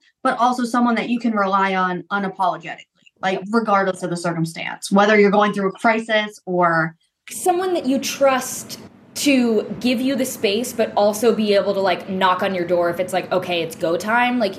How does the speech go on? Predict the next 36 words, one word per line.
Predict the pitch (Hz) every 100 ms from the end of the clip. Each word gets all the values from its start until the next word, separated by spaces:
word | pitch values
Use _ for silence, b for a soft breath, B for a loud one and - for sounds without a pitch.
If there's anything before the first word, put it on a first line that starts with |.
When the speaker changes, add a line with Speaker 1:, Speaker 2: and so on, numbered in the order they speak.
| 196 185
Speaker 2:
you | 247
sent | - 233 208
me, |
Speaker 1:
Mm-hmm. | 202 214 214 -
Speaker 2:
you |
were | 285
doing | 277 233
a | 220
ton | - 214
on | 185
Friday | 180 196 185 170
when | 160
I | 180 330
was | 277
out, | 233 98 190 - B B B
and | 247 240
you | 226
sent | - 214
Speaker 1:
Yep. | 208
Speaker 2:
me | - _
something, | 254 247 254 247 233 226 214 B B B 247
and | 240
I | 220
kind | 208 - 285 277
of, |
like, | 269 226
saw | - 233
the | 254
text | 240 233 -
come | 220
in, | 202
and | 190
I |
was | 190
like, | 196
"Okay." | 208 202 180 170